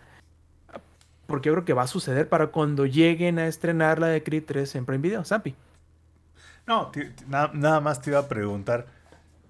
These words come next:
Speaker 2: o sea, se, se esforzaron en separarse de, bueno, se esforzó, perdón, Michael B. Jordan, en separarse de lo que es Rocky, güey.
Speaker 1: Sí, o-, se
Speaker 2: Se
Speaker 1: nota que
Speaker 2: siente,
Speaker 1: fue
Speaker 2: espérame, ¿se siente
Speaker 1: Ujú.
Speaker 2: como si de repente la siguiente de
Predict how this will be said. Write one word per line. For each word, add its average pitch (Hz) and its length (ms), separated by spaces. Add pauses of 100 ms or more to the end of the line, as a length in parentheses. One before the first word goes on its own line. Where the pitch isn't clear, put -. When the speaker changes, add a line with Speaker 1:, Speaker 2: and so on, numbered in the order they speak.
Speaker 2:
o - 40
sea, 117 300 (160)
se, 135 340
se 135 260
esforzaron 151 760
en 123 180
separarse 120 720
de, 107 160
bueno, 101 220
se - 120
esforzó, 107 440
perdón, 101 300 (220)
Michael 104 320
B. 98 160
Jordan, 90 340 (520)
en 117 140
separarse 110 600
de 110 140
lo 92 160
que 110 120
es 95 180
Rocky, 107 360
güey. - 180 (3000)
Speaker 1:
Sí, 285 200
o-, 233 220
se - 160
Speaker 2:
Se 226 160
Speaker 1:
nota 269 220
que 339 60
Speaker 2:
siente, 180 280
Speaker 1:
fue 208 340
Speaker 2:
espérame, 117 480
¿se - 260
siente 151 360
Speaker 1:
Ujú. 143 80
Speaker 2:
como 131 180
si 127 160
de 117 100
repente 127 440
la 131 160
siguiente 113 400
de 104 120